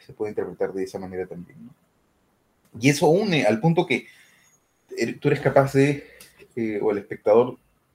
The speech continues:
siento, es capaz de, eh, intuir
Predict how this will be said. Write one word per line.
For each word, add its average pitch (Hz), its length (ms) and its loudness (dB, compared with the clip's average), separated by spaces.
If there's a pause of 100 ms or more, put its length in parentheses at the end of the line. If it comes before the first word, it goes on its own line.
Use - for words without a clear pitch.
(160)
siento, 127 280 -8
es 123 80 -10
capaz 123 300 -2
de, 120 400 -4 (640)
eh, 104 460 -10
intuir 117 640 0